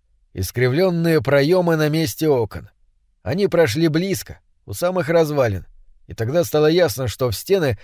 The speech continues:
вделаны глыбы какого-то светло-коричневого вещества. Дэвид потер рукой дверную коробку, потом отколупнул кусочек ногтем. Он узнал и это вещество,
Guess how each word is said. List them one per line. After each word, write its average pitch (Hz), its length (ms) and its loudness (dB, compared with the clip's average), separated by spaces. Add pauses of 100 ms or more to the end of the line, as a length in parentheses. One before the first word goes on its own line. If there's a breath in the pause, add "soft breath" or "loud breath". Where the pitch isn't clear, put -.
(260 loud breath)
вделаны 165 540 2
глыбы 165 440 2
какого-то 165 540 2
светло-коричневого 170 1080 0
вещества. 151 680 -4 (500)
Дэвид 143 460 0
потер 139 360 2
рукой 143 380 2
дверную 147 440 2
коробку, 160 520 2 (300 loud breath)
потом 190 320 0
отколупнул 180 580 0
кусочек 175 500 -2
ногтем. 135 500 -2 (500)
Он 113 200 -4
узнал 170 440 2
и 208 60 6
это 165 280 2
вещество, 123 680 -2